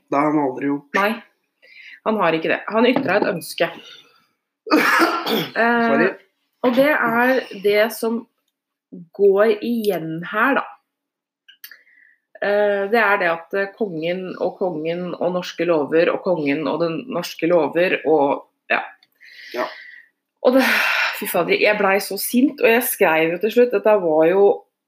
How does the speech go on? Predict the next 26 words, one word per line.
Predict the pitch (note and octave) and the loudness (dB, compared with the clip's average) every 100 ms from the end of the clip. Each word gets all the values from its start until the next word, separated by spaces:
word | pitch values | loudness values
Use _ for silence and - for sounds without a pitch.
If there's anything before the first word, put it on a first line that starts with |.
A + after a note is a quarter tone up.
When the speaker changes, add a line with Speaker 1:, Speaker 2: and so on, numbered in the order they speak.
| - | -6
Speaker 2:
mange, | G#3+ A3+ A3 F#3+ E3+ F#3+ - | 0 2 2 0 -2 -4 -4
mange, | G#3 G#3 F3 E3 E3+ - | -4 -4 -4 -4 -4 -4
mange, | G#3 G3+ E3+ D#3+ D#3+ - | -2 -2 -2 -2 -4 -4
mange | G#3 G#3+ E3+ D#3 - | 0 0 0 -6 -8
kommentarer | F3 F#3 G3 E3 D3+ F3 | -6 -6 -4 -2 -2 -2
senere. | G3 E3+ D3+ A#3+ D4+ - _ _ _ - - - - - - - - _ | -4 -4 0 0 -2 -10 _ _ _ -20 -20 -20 -20 -20 -20 -20 -20 _
Så | - A#3 | -8 -6
svarer | - B3+ G3+ D#3 D#3+ | 0 2 4 4 4
jo, | G3+ A3 - | 4 4 2
altså | G#3+ G#3+ | 0 4
jeg | G#3+ | 4
begynner | G#3+ E3 F#3 | 4 4 2
å | |
bli | F#3 F#3 | 0 -2
ganske | F3 - | -4 -4
irritert, | G3+ C#3+ C3+ F#3 | -2 -2 -2 -6
for | - F#3+ | -2 0
det | |
er | D3 | 0
jo | D#3 | -2
som | F#3+ | -8
å | G3 | -2
prate | A3 E3+ - - | 0 0 -2 -6
til | E3+ | -6
en | D#3+ | 0
vegg. | D#3+ D#3+ | 0 -2